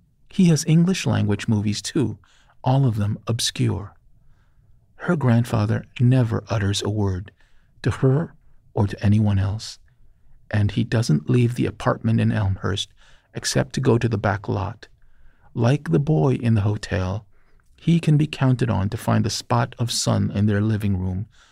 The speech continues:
which he monopolizes for the entire time it is there. It was from glancing up at him while doing her homework that the thought of telepathy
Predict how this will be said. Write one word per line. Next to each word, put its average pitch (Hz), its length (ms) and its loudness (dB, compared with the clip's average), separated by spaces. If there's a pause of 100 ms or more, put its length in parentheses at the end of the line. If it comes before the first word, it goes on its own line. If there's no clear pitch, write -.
(180)
which 127 360 -2
he 123 200 2
monopolizes 110 840 0
for - 160 -4
the 107 100 -2
entire 117 360 2
time 104 440 -2
it 107 140 -4
is 101 160 -6
there. 90 400 -6 (720)
It 135 160 -2
was 135 320 0
from 123 160 2
glancing 143 640 2
up 123 200 -4
at 143 120 -4
him 110 340 0
while 110 200 2
doing 147 360 2
her 143 160 0
homework 107 580 -2 (520)
that 123 320 0
the 120 120 0
thought - 500 -2 (100)
of 120 220 -2
telepathy 127 800 -2